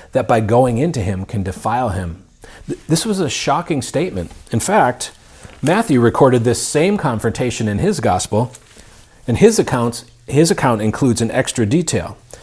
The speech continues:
He writes this, chapter fifteen, verse twelve. "Then the disciples came and said to him, 'Do you know that the Pharisees were offended when they heard this saying?'"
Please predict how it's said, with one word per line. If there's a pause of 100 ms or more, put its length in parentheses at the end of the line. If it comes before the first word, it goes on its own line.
(240)
He
writes
this, (580)
chapter
fifteen,
verse
twelve. (960)
"Then
the
disciples
came
and
said
to
him, (480)
'Do
you
know
that
the
Pharisees
were
offended
when
they
heard
this
saying?'"